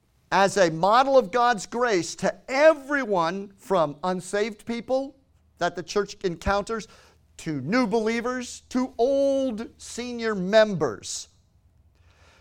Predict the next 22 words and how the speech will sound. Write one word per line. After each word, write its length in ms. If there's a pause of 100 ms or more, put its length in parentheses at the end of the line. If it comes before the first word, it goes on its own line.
(160)
You 640 (100)
as 680
that 260
advertisement, 880
as 180
the 120
ministry 540
of 80
helps, 520 (400)
must 440
be 440
an 320
inspiration 1200 (880)
through 240
your 200
service. 520
It 120
is 160
the 120
strongest 1400 (480)
advertising 1080
campaign 720